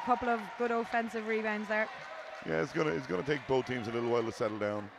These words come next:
Speaker 2: Um, another final big occasion for, for both teams. Uh, hopefully we're in for a cracker.
Speaker 1: Indeed, as Muireann McCraner sets things up there from the point. She tries to slip it inside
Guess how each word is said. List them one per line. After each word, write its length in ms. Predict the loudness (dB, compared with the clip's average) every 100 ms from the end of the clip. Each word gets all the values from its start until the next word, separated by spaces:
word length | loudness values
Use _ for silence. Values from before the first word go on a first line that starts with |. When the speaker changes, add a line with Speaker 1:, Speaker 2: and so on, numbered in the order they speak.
| -16 -16 -16 -10 -2
Speaker 2:
Um, 520 | 0 0 0 -2 -6 -14 -8
another 280 | -2 0 -2 -2
final 300 | -2 -2 -6 -4
big 140 | -4 -4
occasion 400 | -4 -2 -2 -4
for, 200 | -2 -4 -2
for 100 | -4
both 260 | 0 0 0
teams. 260 | -4 -4 -8 -12 -12 -12 -12 -12 -12 -8
Uh, 240 | -4 -2 0
hopefully 300 | 0 0 0
we're 120 | 0
in 80 | -2
for 140 | -6
a 40 |
cracker. 340 | -4 -4 -4 -8 -14 -20 -18 -16 -16 -16 -18 -18 -12
Speaker 1:
Indeed, 400 | -12 -8 -6 -6
as 160 | -6 -8 -10
Muireann 320 | -6 -4 -4 -8
McCraner 480 | -4 -2 -2 -2 -6 -14 -20 -18 -18 -16 -16 -8
sets 180 | -4 -4
things 260 | -4 -6 -2
up 160 | -4 0
there 160 | 0
from 140 | 0 -4
the 80 |
point. 280 | 0 0 0
She 140 | -2 -6
tries 460 | 4 6 8 6 0
to 80 | -6
slip 320 | -4 -4 -2
it 100 | -2 -4 -12 -16 -16 -18 -12 -4
inside 640 | -2 -2 0 4 4 2